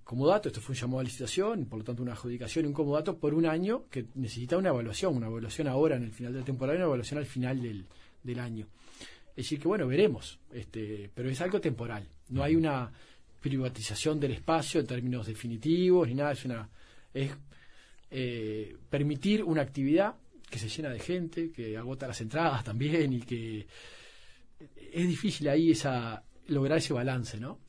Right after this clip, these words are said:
Ese balance entre las propuestas que el, hace la Intendencia, las hace un pro-, una producción, un pro-, productor, las hace, este,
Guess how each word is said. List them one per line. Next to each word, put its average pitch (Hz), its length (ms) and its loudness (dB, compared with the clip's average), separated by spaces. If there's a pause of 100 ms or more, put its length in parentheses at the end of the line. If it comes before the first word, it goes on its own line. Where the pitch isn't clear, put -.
Ese - 140 -4
balance 147 360 0
entre 131 240 -2
las 113 140 -4
propuestas 175 760 0 (180)
que 117 340 -6
el, 113 300 -8 (140)
hace 107 200 -6
la 120 60 -2
Intendencia, 180 880 2 (320)
las - 180 -4
hace 135 300 0
un 123 160 -2
pro-, 120 180 -6
una 127 220 -2
producción, 165 800 0 (240)
un 123 220 -10
pro-, 107 160 -6
productor, 120 600 6
las 123 180 0
hace, 117 420 -4 (460)
este, 110 580 -6